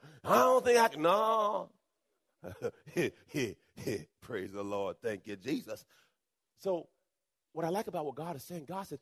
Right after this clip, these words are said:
it's not a question of faith, more or less faith. That's what the Bible says. If you just have a faith of a mustard seed. It didn't say big faith. It just said some faith. Work with what you got.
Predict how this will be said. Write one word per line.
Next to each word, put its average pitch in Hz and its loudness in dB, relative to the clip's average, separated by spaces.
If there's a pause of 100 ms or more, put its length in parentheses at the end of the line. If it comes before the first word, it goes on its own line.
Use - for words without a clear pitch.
(140)
it's 160 -10
not 208 -8
a 160 -12
question 165 -14
of 143 -14 (100)
faith, 175 -4
more 170 -6
or 156 -4
less 170 -10
faith. 101 -18 (960)
That's 180 2
what 170 -8
the 151 -8
Bible 185 -2
says. 135 -16 (180)
If 156 -2
you 202 -12
just 196 -6
have 165 -6
a 143 -12
faith 180 -6
of 160 -10
a 156 -10
mustard 185 -8
seed. 113 -8 (180)
It 220 0
didn't 208 -2
say 190 -2
big 180 -2
faith. 202 -6 (140)
It 208 -2
just 202 0
said 208 2
some 233 -6
faith. 147 -2 (1600)
Work 240 2
with 214 -10
what 226 0
you 175 -10
got. 240 6